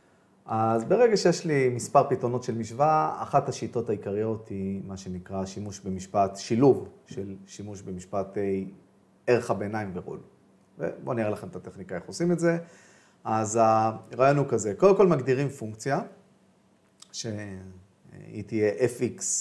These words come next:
ככה שווה אפס, אז המועמדת פה היא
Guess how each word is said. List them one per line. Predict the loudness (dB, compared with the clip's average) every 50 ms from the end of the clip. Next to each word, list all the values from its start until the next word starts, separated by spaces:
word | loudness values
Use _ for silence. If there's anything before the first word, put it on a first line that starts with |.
| -6 -8 _ _ _ _ _ _ _ _ _ -10
ככה | -8 -8 -6 -6 -6
שווה | -6 -4 0 2 4 4 4 2 -4
אפס, | -10 -8 -4 -2 -2 -2 -2 -4
אז | -8 -10 -12 -14 -20 _ _ _ _ _ _ _ _ _ _ -12
המועמדת | -8 -6 -6 -6 -6 -8 -10 -16 -16 -10 -8 -8 -4 -2 -2 -2 -2 -4 -8 -10 -12 -20 _ _ _ _ -2
פה | 0 0 0 -2 -6
היא | -8 -8 -6 -6 -6 -8